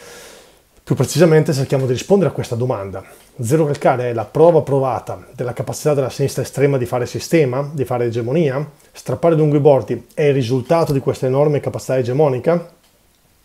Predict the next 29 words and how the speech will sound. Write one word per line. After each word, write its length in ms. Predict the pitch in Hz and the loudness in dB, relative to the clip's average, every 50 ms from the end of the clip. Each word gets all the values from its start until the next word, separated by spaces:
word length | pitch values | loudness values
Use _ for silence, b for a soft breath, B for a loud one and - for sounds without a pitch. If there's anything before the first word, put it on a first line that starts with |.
| _ - - - - | _ -18 -16 -10 -8
Partiamo 280 | 156 147 - 160 147 | -4 -2 0 2 2
dagli 160 | 127 120 104 | 2 0 -2
inizi. 400 | 107 104 95 85 - - - - B B B B B B B B B B | -4 -8 -10 -12 -14 -16 -18 -18 B B B B B B B B B B
È 80 | - - | -14 -2
certamente 460 | - 151 131 - 143 147 147 135 190 | 2 2 2 4 4 2 4 4 4
vero 260 | 143 143 147 151 151 | 4 6 6 6 4
che 120 | 143 - | 4 2
i 80 | 131 117 | 0 -2
centri 240 | - 139 123 - 110 | -2 -4 -4 -4 -6
sociali 400 | - 156 - - 113 110 120 117 | -6 -6 -6 -4 -4 -4 -4 -6
sono 180 | - - 110 | -8 -10 -10
stati 220 | - - 143 127 123 | -8 -6 -6 -6 -6
per 140 | - 117 107 | -6 -8 -4
decenni 580 | 110 127 123 - - 120 117 117 123 131 135 135 B B B B B B B - | -4 -4 -4 -4 -4 -6 -4 -4 -4 -6 -6 -8 B B B B B B B -8
una 140 | 127 127 | -8 -6
terrificante 600 | 120 - 147 135 - - 139 - 165 160 165 160 131 | -2 0 0 0 -2 -2 -2 -2 0 0 0 -2 -2
macchina 440 | 120 113 123 120 - - 139 143 139 | -2 -2 -4 -6 -8 -6 -4 -4 -4
di 120 | 123 120 | -4 -4
socializzazione 640 | - - 131 - - 123 117 110 113 - - 135 127 | -6 -8 -6 -6 -4 -4 -4 -6 -6 -4 -4 -4 -4
politica, 560 | - - 120 120 120 113 110 117 - 110 - B B B B B B B B - | -2 -4 -4 -4 -4 -4 -6 -8 -10 -12 -12 B B B B B B B B -4
un 120 | 147 143 | -2 0
discreto 340 | 139 135 - - 180 165 170 | 0 0 0 2 2 2 2
ecosistema 600 | 143 - - 127 - 160 - - - 147 147 147 | 2 2 0 -2 -2 -2 -2 0 0 0 2 2
in 80 | 139 135 | 0 0
grado 260 | 120 120 131 127 131 | 0 0 0 0 0
di 140 | 120 127 127 | -2 -2 -4
creare 360 | - 131 139 135 127 120 123 | -2 -2 0 0 0 0 0
e 40 | 120 | -2
alimentare 720 | 113 117 123 139 151 143 147 139 123 139 139 131 123 - | -2 -2 -2 -2 -2 -2 -2 -2 0 0 0 0 -2 -6